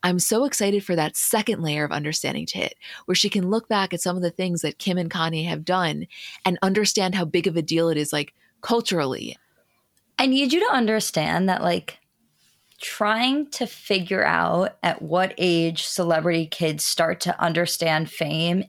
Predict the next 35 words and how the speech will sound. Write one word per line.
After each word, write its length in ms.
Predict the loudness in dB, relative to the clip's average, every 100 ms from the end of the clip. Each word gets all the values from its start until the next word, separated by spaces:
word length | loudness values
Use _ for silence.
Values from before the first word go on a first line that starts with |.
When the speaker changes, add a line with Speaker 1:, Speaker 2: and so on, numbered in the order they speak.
| -2
Speaker 2:
and 360 | 0 0 -2 -8 _ _ 0
then 200 | 2 2
beyond 460 | 2 2 2 2 2
that, 300 | 2 0 -2
what 280 | 0 0 2
age 400 | 0 2 0 -2
Kardashian 760 | 0 2 4 2 0 -2 -2
kids 300 | -2 -2 -2
begin 300 | -4 -2 0
to 100 | 0
understand 640 | 2 2 0 0 0 0
fame. 280 | 0 0 2 0
And 180 | 2 2
then 220 | 2 2
beyond 440 | 2 2 2 2
that, 300 | 2 2 0 -6 -20 -20 -10
what 360 | 0 2 2 2
age 460 | 2 4 2 0 -2
Kardashian 680 | 0 2 2 0 0 -2
kids 420 | -2 0 0 0 -8 _ _ _ _
begin 400 | -2 0 2 2
to 120 | 0 -2
have 280 | 0 2
an 80 | 2
understanding 880 | 2 2 0 0 -2 0 0 0 0
of, 240 | 0 0
like, 280 | 2 0 0
the 100 | -4
fact 360 | 0 2 0 0
that 140 | -2
they're 200 | 0 0 0
Kardashian 600 | 0 2 2 0 -2 0
kids 200 | 0 0
is, 120 | 0
like, 160 | -2